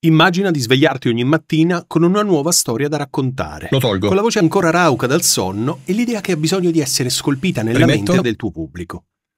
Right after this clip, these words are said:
Speaker 1: Ogni giorno.
Speaker 2: Senti come... Scusami se interrompo, senti come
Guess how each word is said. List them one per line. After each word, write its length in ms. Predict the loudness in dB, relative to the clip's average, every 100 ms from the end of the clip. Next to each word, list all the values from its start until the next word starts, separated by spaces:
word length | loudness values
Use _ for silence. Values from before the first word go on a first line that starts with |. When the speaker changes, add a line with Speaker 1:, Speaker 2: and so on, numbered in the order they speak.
| -12
Speaker 1:
Ogni 240 | -4 -2
giorno. 540 | 0 2 2 2 -2 -6 _ -12
Speaker 2:
Senti 380 | -4 0 0 0
come... 460 | 0 2 2 0
Scusami 300 | -2 -2 -2
se 80 | -2
interrompo, 460 | -2 0 -2 -2 -6 _ _
senti 460 | -6 0 0 0 -2
come 640 | 0 2 2 0 -2